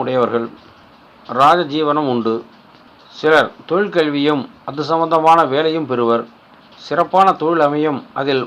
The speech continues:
முன்னேற்றமும் உண்டு. அடுத்தவருக்கு ஆலோசனை சொல்வர். இந்த அமைப்பு உள்ளவர்களுக்கு ஆலோசகர், காரியதர்சி போன்ற பதவிகளையும் பெற்றுத்தரும்.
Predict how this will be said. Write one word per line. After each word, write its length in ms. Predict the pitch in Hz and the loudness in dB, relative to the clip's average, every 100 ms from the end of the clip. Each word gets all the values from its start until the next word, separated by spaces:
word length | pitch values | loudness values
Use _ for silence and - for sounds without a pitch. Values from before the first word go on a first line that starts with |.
| 120 | -4
முன்னேற்றமும் 600 | 135 170 160 143 160 147 | -4 -2 -2 -2 -2 0
உண்டு. 220 | 117 110 110 - - _ _ - _ - | -2 -4 -6 -12 -20 _ _ -20 _ -6
அடுத்தவருக்கு 640 | 147 180 196 165 151 165 139 | -6 0 2 2 2 6 6
ஆலோசனை 400 | 160 160 151 127 127 | 6 4 -2 -6 -8
சொல்வர். 320 | 113 110 110 - _ _ _ - - _ _ | -6 -6 -6 -14 _ _ _ -20 -20 _ _
இந்த 180 | 147 156 151 | -8 2 4
அமைப்பு 300 | 143 190 180 170 | 4 2 -2 -2
உள்ளவர்களுக்கு 680 | 151 160 151 143 123 143 135 101 - 131 | 0 2 2 0 -2 -2 -4 -4 0 4
ஆலோசகர், 500 | 151 127 113 123 147 - | 4 2 -2 -6 -6 -2
காரியதர்சி 640 | 131 151 156 139 120 - 147 131 | 0 2 0 -2 -6 -8 -10 -6
போன்ற 220 | 131 120 | -6 -4
பதவிகளையும் 580 | 113 127 139 131 143 123 | -4 -4 -4 -4 -6 -10
பெற்றுத்தரும். 520 | 104 117 110 104 101 | -10 -10 -8 -10 -12